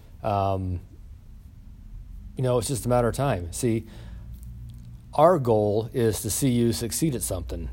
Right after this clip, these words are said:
We wanna see you improve in whatever it is. We wanna see you lose the inches or whatever, uh, whatever you're, whatever you aspire for or aspire to do. But we need to see,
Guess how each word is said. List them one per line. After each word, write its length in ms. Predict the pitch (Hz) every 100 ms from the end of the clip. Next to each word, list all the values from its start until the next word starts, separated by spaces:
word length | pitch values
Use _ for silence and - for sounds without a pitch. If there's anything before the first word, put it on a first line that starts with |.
| -
We 100 | 117
wanna 300 | 120 156 139
see 180 | - 107
you 220 | 101 98
improve 400 | 92 101 95 90
in 100 | 95
whatever 400 | 95 95 90 90
it 40 | 90
is. 200 | 82 101
We 60 |
wanna 180 | 117 127
see 140 | -
you 100 | 107
lose 480 | 92 101 101 98 90 - - - 160 80 - 85 -
the 80 | 143
inches 480 | 117 104 113 101 107
or 100 | 101
whatever, 460 | 107 107 98 95
uh, 160 | 123 - -
whatever 340 | - 160 170 135
you're, 360 | 120 110 104 - -
whatever 440 | 147 127 113 104
you 40 | 101
aspire 380 | - 110 95
for 300 | 90 92 80 - - - - - - - -
or 140 | 110
aspire 320 | 98 - 98
to 160 | 98 104
do. 320 | 104 90 - - -
But 360 | 135 113 - - - - - - - - - - - - - - - - - - - - - - - - - - - - -
we 260 | 139 156
need 200 | 160 147
to 80 | 123
see, 560 | - 135 123 117 104